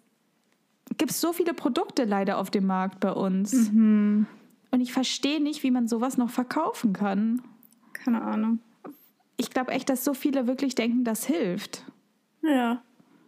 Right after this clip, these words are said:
Speaker 1: Ja.
Speaker 2: Das ist echt so. Ich mein, früher, als ich noch, keine Ahnung, fünfzehn oder so war, hab ich das günstigste und das,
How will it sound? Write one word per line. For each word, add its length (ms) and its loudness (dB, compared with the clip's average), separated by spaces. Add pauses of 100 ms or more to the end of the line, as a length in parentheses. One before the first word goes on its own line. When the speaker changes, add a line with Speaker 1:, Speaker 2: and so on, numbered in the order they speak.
(220)
Speaker 1:
Ja. 160 0
Speaker 2:
Das 100 -2
ist 60 0
echt 180 -4
so. 200 -2 (380)
Ich 120 -4
mein, 120 6
früher, 540 2
als 220 0
ich 140 -2
noch, 180 -2 (260)
keine 200 -2
Ahnung, 280 0
fünfzehn 560 0
oder 180 2
so 180 2
war, 200 0 (760)
hab 140 2
ich 80 -2
das 240 -2
günstigste 680 2
und 200 4
das, 380 0